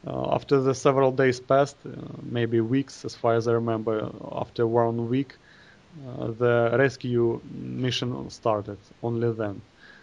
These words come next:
Uh, those people that were sent there, like,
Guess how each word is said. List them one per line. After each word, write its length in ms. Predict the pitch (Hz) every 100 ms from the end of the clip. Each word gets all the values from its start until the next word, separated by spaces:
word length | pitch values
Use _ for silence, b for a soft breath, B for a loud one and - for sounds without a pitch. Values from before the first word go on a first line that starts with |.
| B - -
Uh, 440 | 135 135 131 127
those 260 | 139 143 -
people 320 | 143 139 127
that 180 | 131 127
were 240 | 135 131
sent 480 | - 156 151 147 120
there, 340 | 113 110 107 110 - - -
like, 320 | 113 110